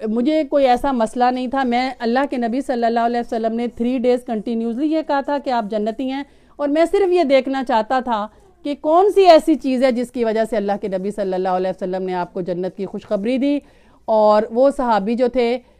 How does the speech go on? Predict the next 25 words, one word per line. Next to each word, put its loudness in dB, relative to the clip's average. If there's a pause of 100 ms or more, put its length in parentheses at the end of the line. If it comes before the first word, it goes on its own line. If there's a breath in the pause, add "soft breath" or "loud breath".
(200 soft breath)
ए, 2
और 0
कहा, 0
अच्छा 0
उन्होंने 4
ये 2
भी 2
कहा 0
कि -4
"ना -2
मैंने 4
तुम्हें, 2
ए, -6
कोई 0
ये 4
देखा 2
है 0
कि -2
तुम -4
हमसे -2
रोज़े 2
ज़्यादा 4
रख 0
रहे -2
हो, -6